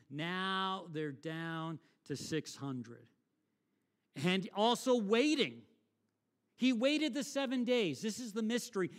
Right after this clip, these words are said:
He waited seven days. I guess he needed to wait seven days and five hours, or whatever it was. I would say, "I waited seven days. He said seven days,"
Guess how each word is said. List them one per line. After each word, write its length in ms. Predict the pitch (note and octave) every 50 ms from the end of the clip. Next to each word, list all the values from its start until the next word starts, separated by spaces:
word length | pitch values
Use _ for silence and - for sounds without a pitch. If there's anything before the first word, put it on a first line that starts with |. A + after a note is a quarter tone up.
| -
He 160 | - B3 C4
waited 420 | A#3 G#3 B3+ C#4+ D#4 D4+ D4 B3+ -
seven 380 | - - B3+ A#3 F#3+ A3+ G3+
days. 260 | F3 F#3 E3+ D#3+ D3 F3+
I 60 | F3
guess 200 | E3 C4 A#3 -
he 80 | C4
needed 280 | C4 B3 B3+ B3 C4 F#3
to 80 | A3 G#3+
wait 340 | G3+ A3+ A#3+ A#3+ - - - -
seven 440 | - - - - B3 C4+ B3 C#4+ C4+
days 360 | A3+ C4+ C4+ C4+ C4+ C4 G3 - -
and 240 | A3 A3 G3+ F#3
five 460 | - - A3 G#3+ G#3+ A3+ A3+ A3+ G#3+ - - -
hours, 800 | E3 F3+ G3 G#3+ A3 F#3+ D#3 B2+ A#2+ A2 A2 - - - - - - _ _ _ _ C#3
or 60 | D#3+
whatever 380 | E3+ A3+ A#3+ B3+ C4+ A3+ G#3
it 80 | F3 D3+
was. 400 | C3+ C3+ A#2+ A#2+ B2 - - - - _ _ _ _ _ _ _ _ _ _ _
I 140 | F#3 A3+ C#4
would 160 | C4+ C#4 G3+
say, 320 | - - A3 A3+ A3 F#3+ - - - -
"I 140 | D#3+ D#3 D3
waited 340 | C#3 C3+ C#3+ D3+ E3+ A3+ -
seven 320 | - - A3+ A#3+ C4+ C4+
days. 480 | B3 D4 D#4 E4 D#4+ C#4+ C#4+ D4 B3+ -
He 160 | - E3 D#3+
said 260 | - - G3 G#3+ G#3
seven 320 | - - B3+ C4+ C4 D4 C4+
days," 540 | D4+ D#4 D#4+ D#4+ D#4 C#4+ C#4 C#4 B3 -